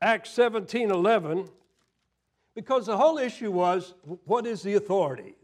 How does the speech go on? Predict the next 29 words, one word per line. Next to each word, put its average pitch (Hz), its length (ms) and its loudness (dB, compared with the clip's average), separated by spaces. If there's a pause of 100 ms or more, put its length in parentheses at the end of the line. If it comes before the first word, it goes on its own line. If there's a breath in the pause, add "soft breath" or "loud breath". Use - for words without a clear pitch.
That, 131 200 -18
that 151 160 -14
was 139 200 -12
our 131 140 -10
conversation. 123 720 -14
What's 247 180 -2
the 220 80 -8
authority? 131 440 -4
I'm 160 140 -10
trusting 175 400 -10
my 147 140 -10
heart. 151 360 -4
I'm, 139 120 -12 (460)
you 151 120 -10
know, 135 180 -8
this, 143 240 -6
that, 156 200 -4
and 120 80 -10
the 139 80 -2
other. 139 300 -4 (640)
Man's 147 400 -4
writings. 147 480 -2
What's 240 220 0
the 240 100 -10
authority? 180 680 0 (640)
And 135 100 -14
he 185 80 -4
kept 175 360 -6
saying, 151 340 -4